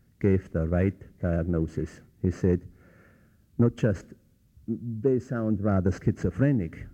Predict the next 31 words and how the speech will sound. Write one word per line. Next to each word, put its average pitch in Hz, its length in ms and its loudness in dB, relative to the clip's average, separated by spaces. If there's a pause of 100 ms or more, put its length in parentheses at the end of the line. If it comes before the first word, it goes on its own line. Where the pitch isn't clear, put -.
(180)
Oh, 156 100 -4
no, 147 120 0
no, 98 140 -4
no. 78 200 -10 (220)
He 101 80 0
would 107 220 0
say 107 160 0
something 104 480 0
that 120 180 0
specific. - 800 -2
"If 131 320 0
they 127 140 2
have 147 420 0
a 101 100 -4
son, 156 640 0 (1000)
he 135 240 2
is - 100 -2 (160)
probably 151 460 2
a 117 80 0
delinquent. 101 760 0 (680)
If 127 220 0
they 123 100 0
have 117 220 0
a 92 80 -2
daughter, 131 580 0 (400)
she 117 220 0
probably 131 640 0
has 104 420 -2 (300)
psychosomatic 98 1080 -4
problems." 71 600 -8 (1400)
And 117 280 4